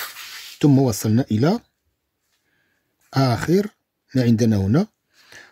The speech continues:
طبعا قبلها عندنا كلمة أن. رأينا كلمة أن، يعني نتكلم عن أداة من خلالها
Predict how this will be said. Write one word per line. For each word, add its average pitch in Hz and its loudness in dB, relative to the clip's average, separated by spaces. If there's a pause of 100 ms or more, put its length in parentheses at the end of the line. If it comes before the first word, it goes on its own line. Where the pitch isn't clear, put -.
(160)
طبعا 165 0
قبلها 165 0
عندنا 165 2 (800)
كلمة 160 2 (220)
أن. 101 -2 (340)
رأينا 156 0
كلمة 113 -2 (140)
أن، 196 0 (920)
يعني 117 2
نتكلم 120 0
عن 107 2 (360)
أداة 127 0 (640)
من 143 0
خلالها 147 2